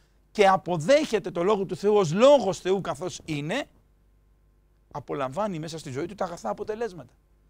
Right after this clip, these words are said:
Δεν θέλει δυνηθεί άνθρωπος να σταθεί εναντίον σου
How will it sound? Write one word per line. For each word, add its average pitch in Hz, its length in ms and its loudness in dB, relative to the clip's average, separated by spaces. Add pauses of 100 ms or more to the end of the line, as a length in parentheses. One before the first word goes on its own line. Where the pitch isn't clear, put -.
(260)
Δεν 254 420 4
θέλει 294 540 6
δυνηθεί 208 680 0 (320)
άνθρωπος 214 680 6
να 180 120 2
σταθεί 214 500 -2 (140)
εναντίον 196 720 2
σου 294 300 -8